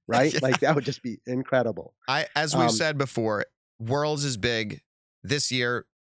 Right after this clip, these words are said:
Speaker 2: a lot because of the competition that didn't happen last year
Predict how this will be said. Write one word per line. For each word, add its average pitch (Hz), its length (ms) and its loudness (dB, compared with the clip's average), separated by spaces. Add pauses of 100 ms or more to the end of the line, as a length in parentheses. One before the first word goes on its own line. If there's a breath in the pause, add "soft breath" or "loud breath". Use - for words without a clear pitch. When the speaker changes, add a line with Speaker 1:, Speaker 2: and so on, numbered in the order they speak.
(140)
Speaker 2:
a 120 60 0
lot 120 480 0
because 143 300 -2
of 135 60 0
the 127 80 -2
competition 110 840 -2
that 90 200 -2
didn't 110 240 -4
happen 104 400 -2
last 85 340 -2
year 85 260 -4